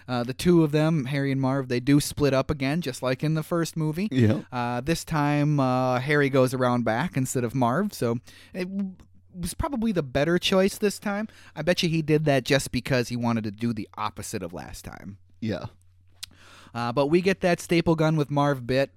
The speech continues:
Speaker 1: Hilarious. He got
Speaker 2: Oh
Speaker 1: one
Speaker 2: my
Speaker 1: in the
Speaker 2: God.
Speaker 1: butt, one in the nuts, and one in the face.
Speaker 2: One in the
Speaker 1: <laughs>
Speaker 2: face. And I love that, like, slow-mo shot,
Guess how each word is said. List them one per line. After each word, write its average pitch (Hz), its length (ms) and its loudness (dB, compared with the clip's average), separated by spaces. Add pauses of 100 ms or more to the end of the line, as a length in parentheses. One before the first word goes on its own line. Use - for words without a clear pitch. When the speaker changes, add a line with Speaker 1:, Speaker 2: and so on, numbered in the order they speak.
Speaker 1:
Hilarious. 147 760 0
He 139 100 -4
got 110 160 2
Speaker 2:
Oh 127 100 2
Speaker 1:
one 104 120 8
Speaker 2:
my - 40 4
Speaker 1:
in - 60 0
the 156 80 0
Speaker 2:
God. - 80 0
Speaker 1:
butt, 175 260 4
one 151 220 -4
in 151 80 -2
the 143 80 -2
nuts, 160 400 -2
and 160 120 0
one 180 140 2
in 208 80 2
the 220 60 0
face. - 260 0
Speaker 2:
One - 140 6
in 285 80 4
the 147 100 8
Speaker 1:
<laughs> - 0 -
Speaker 2:
face. 113 560 2
And 113 140 2
I 113 60 4
love 104 320 2
that, 95 260 0
like, 90 200 -4
slow-mo 101 920 0
shot, 92 420 -2